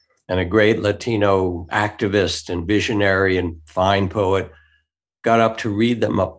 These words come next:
poem. And he looked around the room and he said, "I can't read my poem yet." There were about three hundred people in the audience, if you will, corrections officials and politicians and the local mayor and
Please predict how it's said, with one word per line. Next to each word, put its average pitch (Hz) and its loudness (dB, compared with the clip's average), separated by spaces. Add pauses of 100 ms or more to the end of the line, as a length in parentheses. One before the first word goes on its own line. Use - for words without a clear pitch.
poem. 85 -2 (2000)
And 120 -2
he 131 2
looked 170 0
around 151 4
the 139 2
room 131 2
and 123 0
he 123 0
said, 123 -2
"I 120 2
can't 135 -4
read 131 -2
my 113 0
poem 117 -2
yet." 76 -8 (1200)
There 104 0
were 110 4
about 101 2
three 113 0
hundred 110 0
people 101 0
in 92 0
the 85 0 (180)
audience, 107 2
if 85 -8
you 90 -4
will, 90 0
corrections 107 0
officials 90 -4
and 82 -4
politicians 101 -2
and 95 -4
the 95 -2
local 104 0
mayor 110 4
and 85 -4